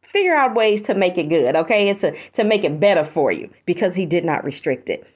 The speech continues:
And I want to suggest that you practice. Yep, this is gonna sound weird, okay? But you, if you and your spouse agree on it, because whatever it is you two agree on,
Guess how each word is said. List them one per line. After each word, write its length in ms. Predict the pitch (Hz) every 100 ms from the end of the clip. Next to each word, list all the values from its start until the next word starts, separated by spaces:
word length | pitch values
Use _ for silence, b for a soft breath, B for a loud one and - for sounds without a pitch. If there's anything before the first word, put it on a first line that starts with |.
| b
And 120 | 220 226
I 100 | 370
want 220 | 392 262
to 100 | 233
suggest 460 | 208 202 190 226 226
that 180 | 208
you 80 | 196
practice. 560 | 190 294 294 285 139 123 B B
Yep, 380 | 190 196 254 254
this 160 | 247 269
is 80 | 214
gonna 220 | 202 180
sound 400 | 185 156 143 135
weird, 360 | 180 175 139
okay? 500 | - 147 151 180 180 - -
But 280 | 156 196 160
you, 420 | 156 180 226 285
if 180 | 202 151
you 160 | 160 180
and 100 | 220
your 100 | 254
spouse 360 | 254 277 294
agree 320 | 302 269 330 277
on 180 | 196
it, 60 | 185 B B
because 260 | 202 220 170
whatever 340 | 175 196 262
it 200 | 285 269
is 260 | 262 254 220
you 80 | 226
two 220 | 226 226
agree 400 | 175 190 330 349
on, 240 | 190 170